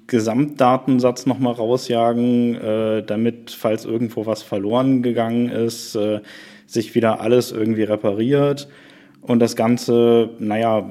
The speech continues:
da es halt relativ viel Rechenzeit braucht,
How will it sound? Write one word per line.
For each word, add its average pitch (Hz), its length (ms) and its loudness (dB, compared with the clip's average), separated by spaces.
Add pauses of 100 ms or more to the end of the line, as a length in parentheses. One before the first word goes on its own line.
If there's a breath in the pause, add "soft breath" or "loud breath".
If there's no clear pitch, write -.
(140)
da 107 300 -2
es 120 160 -6
halt 110 240 0
relativ 110 440 -4
viel 113 100 -2
Rechenzeit 117 680 0
braucht, 104 640 -2